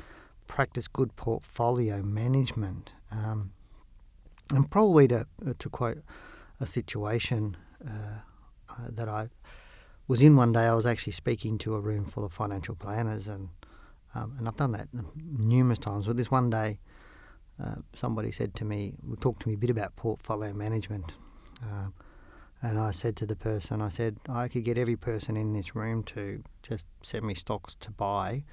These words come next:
um, and I'll make money out of them regardless." Uh, it's because I'd be practicing very good portfolio management. And there's a couple of components I'll talk about in a minute,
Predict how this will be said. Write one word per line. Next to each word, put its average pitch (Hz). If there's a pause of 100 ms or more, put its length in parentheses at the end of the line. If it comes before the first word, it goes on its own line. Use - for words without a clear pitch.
(540)
um, 104
and 110
I'll 107
make 101
money 113
out 101
of 95
them 101
regardless." 101 (140)
Uh, 113
it's 143
because 117
I'd 107
be 107
practicing 110
very 107
good 104
portfolio 110
management. 110 (380)
And 123
there's 123
a 131
couple 143
of 107
components 113
I'll -
talk 117
about 98
in 98
a 98
minute, 113